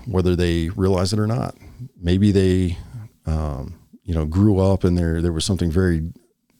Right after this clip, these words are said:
nasty that happened to them in the past, and either, you know, through trauma, amnesia, or through, you know, wh-, whatever the reasons are, maybe they've forgotten. It happened to me.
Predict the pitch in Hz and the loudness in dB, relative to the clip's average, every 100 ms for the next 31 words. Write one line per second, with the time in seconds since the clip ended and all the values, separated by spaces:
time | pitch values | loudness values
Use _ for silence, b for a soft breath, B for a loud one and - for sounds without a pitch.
0 | _ - 92 90 95 107 87 85 101 95 | _ 0 2 2 0 0 0 2 0 2
1 | 95 110 95 85 76 - 95 95 90 - | 0 0 0 0 -2 -2 -2 0 -2 -2
2 | 78 80 80 85 85 82 80 - B B | -2 -2 -2 0 2 0 -2 -6 B B
3 | B - 82 80 82 - - 95 82 82 | B -4 0 0 -2 -6 -2 0 2 2
4 | 82 78 82 - 98 95 92 90 95 101 | 2 0 0 0 2 2 2 2 4 4
5 | 90 92 90 90 - 82 80 80 78 90 | 4 2 2 0 0 -2 0 -2 -2 -2
6 | 82 80 80 78 - 82 104 82 82 - | 0 2 0 -4 -8 -2 0 0 -2 -4
7 | 98 113 95 110 104 92 90 107 95 98 | -2 0 0 2 2 0 2 2 2 0
8 | 120 87 117 120 131 - 95 98 - 76 | 0 0 0 0 -2 -4 -2 -4 -4 -6
9 | 73 - _ _ _ _ 87 95 92 98 | -8 -12 _ _ _ _ -2 0 2 2
10 | 107 110 139 92 | 4 4 4 0